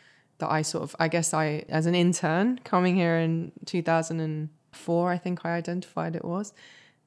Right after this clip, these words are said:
got to see a little glimpse of and was obviously totally intoxicated by coming to New York for the first time in the middle of summer and walking into four seven six Broome Street and being like,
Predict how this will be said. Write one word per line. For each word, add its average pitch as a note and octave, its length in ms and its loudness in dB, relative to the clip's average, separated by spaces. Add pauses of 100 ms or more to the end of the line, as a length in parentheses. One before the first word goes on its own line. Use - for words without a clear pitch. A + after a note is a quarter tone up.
got D#3+ 220 0
to F3 80 -6
see D#3+ 360 -2
a - 80 -4
little D#3+ 200 -2
glimpse D#3+ 400 -4
of D3+ 200 -4
and D3 100 -4
was D3 140 -6
obviously D3+ 340 -4
totally D#3+ 460 -2
intoxicated D#3 840 -8
by D3 180 -2
coming D3+ 280 -2
to D#3 120 -6
New D#3 60 0
York D#3 200 -2
for E3 100 -6
the D#3 60 -4
first D#3 340 -6
time D3+ 200 -4
in D3+ 60 -4
the D3+ 80 -2
middle D3 220 -4
of D3 100 -8
summer D#3+ 400 0
and D3+ 220 -4
walking D#3 260 -2
into D3+ 240 -2
four D#3+ 160 -2
seven D3+ 260 -4
six D#3+ 200 -8
Broome D#3+ 260 -2
Street D#3+ 260 -4
and D3+ 100 -4
being D3+ 180 -2
like, D3+ 320 -6